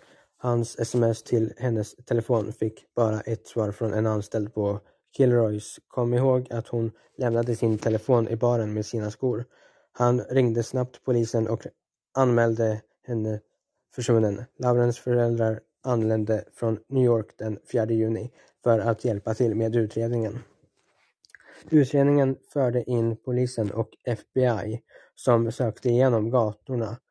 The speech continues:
sökte av, eh, Lake Monroe, Re-, eh, R O E, grävde upp den l-, lokala soptippen och genomsökte områdets övervakningskameror, men utan resultat.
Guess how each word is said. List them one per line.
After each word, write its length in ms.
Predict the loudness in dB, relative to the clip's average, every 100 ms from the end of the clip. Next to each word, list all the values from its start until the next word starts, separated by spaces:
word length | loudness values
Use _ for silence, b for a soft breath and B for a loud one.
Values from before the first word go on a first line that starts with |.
| _ _
sökte 360 | -4 -4 -2 2
av, 240 | 2 0 -4
eh, 260 | -2 -2 -4
Lake 420 | -6 -4 -2 -4 -10
Monroe, 1800 | -2 0 2 2 -2 -6 _ _ -8 -4 -4 -6 -10 -2 0 2 2 0 -4 _ _ _ -12
Re-, 560 | -4 0 0 0 -2 -2
eh, 80 | -2 _ _ _ _ -6
R 400 | -2 -2 -4 -8
O 260 | -6 -4 0
E, 240 | 0 0 -6 B B B B B 0
grävde 500 | 4 4 4 0 2
upp 320 | 0 -2 _ 0
den 240 | 2 2
l-, 360 | 0 2 2 0 _ -14
lokala 840 | -8 -6 -4 -2 2 2 0 -2
soptippen 1300 | -6 -6 -8 -8 -6 -6 -6 _ _ -4 -2 0 -2 b b -2
och 240 | -2 -2 2
genomsökte 960 | 4 4 2 0 0 -2 -2 0 0 -2
områdets 680 | -2 0 2 2 0 -2 -14 -8
övervakningskameror, 1040 | -4 -2 -2 -2 -4 -8 -2 0 0 -2 -8 B B -2
men 160 | 0
utan 340 | 4 4 4 0
resultat. 560 | 0 -2 -4 -8 _